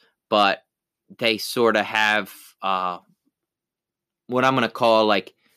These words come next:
baby feelings. They think that they should be the most important person there and that everything should cater around them. And there are so many other pieces in the system, so many other little things at play that they don't understand,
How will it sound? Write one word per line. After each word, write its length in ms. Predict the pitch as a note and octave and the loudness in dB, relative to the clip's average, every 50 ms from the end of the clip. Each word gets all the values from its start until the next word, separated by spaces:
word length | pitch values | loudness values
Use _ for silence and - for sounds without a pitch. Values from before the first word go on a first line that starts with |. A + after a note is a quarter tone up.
| _ _ _ _ | _ _ _ _
baby 460 | - G#2+ G#2+ A2 G2+ A2 G#2 G2+ G2+ - - | -2 0 0 0 2 0 -2 -2 -4 -10 -20
feelings. 640 | - - A#2+ A2 G#2+ G#2+ G#2+ G#2+ G#2+ G#2 G#2+ - | -10 -4 -2 0 0 0 -2 -2 -4 -4 -6 -4
They 120 | - G#2 G2 | -4 -4 -4
think 440 | - - - A#2 G#2+ G#2 G2+ - - | -4 -4 -2 -2 -2 -2 -4 -8 -6
that 240 | A2 G#2 G2 F#2 - - | -4 -2 -2 -2 -6 -6
they 160 | A2 G#2+ A2 | -4 -4 -2
should 200 | - - A#2 F#2+ | -2 -4 -4 -2
be 120 | A2+ A2 | -2 -2
the 100 | F#2+ G#2 | -2 -2
most 260 | G2 G#2 G#2 G2+ - | -2 -2 -4 -4 -6
important 460 | - G#2 F2+ - A2+ G#2+ G2+ - G#2 - | -8 -10 -6 -4 -2 -2 -2 -4 -8 -6
person 400 | - A2+ G#2+ - - A2 G2 G2+ | -6 -6 -6 -4 -6 -8 -6 -4
there 540 | G#2 G#2 G#2 G#2 G#2 G#2 G#2 G#2 G#2 G2+ | -2 -2 -2 -2 -2 0 0 0 0 0
and 140 | F#2+ F2+ F2+ | 0 -2 -4
that 160 | F2+ F2 - - - | -8 -10 -10 -10 -10
everything 440 | G2 G#2 G#2+ G#2 F#2+ - A2+ G2+ F#2 | -8 -6 -6 -6 -6 -6 -10 -10 -10
should 200 | - - G2+ - | -12 -16 -18 -12
cater 500 | - - A2 G2+ G2+ G2+ G2+ G2+ G2 F#2+ | -6 -4 -2 -2 -2 -2 -2 0 0 0
around 440 | F#2 G2+ G#2 G2+ G2+ G2+ G2 F#2+ G2 | 0 0 0 0 0 -2 -2 -2 -2
them. 400 | G#2 G2+ G2+ G2+ G2 G2 G2+ - - - - - - - _ _ - | 0 0 0 -2 -2 -4 -6 -10 -12 -20 -20 -20 -20 -20 _ _ -4
And 200 | G#2+ G#2+ G#2 G#2+ | -4 -2 0 0
there 160 | A2+ A2+ A2+ | 0 2 0
are 40 | A2+ | 0
so 260 | A2+ - - D#3 D#3 | 0 -2 0 0 2
many 280 | D#3+ E3 D#3+ D3 C3 B2+ | 2 2 2 0 2 2
other 400 | B2+ B2+ B2 B2+ A#2+ A2+ G#2+ - _ _ _ | 0 2 2 2 2 0 -2 -4 _ _ _
pieces 800 | - - - C3 C3 - - A#2+ G#2+ G2+ - - - - - - _ _ _ _ _ _ _ _ _ _ _ _ _ _ | -14 -6 -4 -4 -2 -2 -2 -4 -4 -4 -6 -10 -14 -16 -20 -20 _ _ _ _ _ _ _ _ _ _ _ _ _ _
in 400 | - A#2 B2 A#2+ A2+ A2 G#2 - - | -2 -2 -2 0 -2 -4 -4 -6 -8
the 100 | G2 G2 | -8 -8
system, 720 | - - - - C3+ A#2+ - - - A2 G2+ F#2+ F#2 F2+ | -8 -6 -4 -2 -2 -2 -2 -4 -2 -2 -2 -2 -2 -6
so 200 | - - A#2+ A#2+ | -6 -4 -4 -2
many 240 | A#2 A#2+ A#2 A2+ A2 | -2 0 0 0 0
other 320 | A2 A2 G#2+ G2+ F#2+ F#2 - _ | 2 0 0 -2 -2 -4 -8 _
little 240 | C3+ C3+ A#2+ A2 G2 | -4 0 0 0 0
things 340 | - - A#2+ A#2 A2+ G#2+ F#2+ | 0 -2 -2 0 0 0 -2
at 180 | G#2+ E2 - _ | -4 -4 -6 _
play 560 | - - C3 C3 B2+ A#2 G#2 G2 F#2 F2+ G#2 - | -8 -2 0 2 2 2 2 0 0 -2 -2 -4
that 160 | A2 A2+ - | -6 -2 0
they 120 | D3+ D3 D3+ | 0 2 2
don't 160 | D3 C3+ B2 | 2 2 2
understand, 840 | A#2+ A#2+ A2+ G#2 G2 - - - D3+ C#3+ C3+ A#2+ A2 G2+ G2 F#2 F#2 | 2 2 0 -2 -4 -6 -6 -4 -4 -2 0 0 0 -2 -2 -4 -8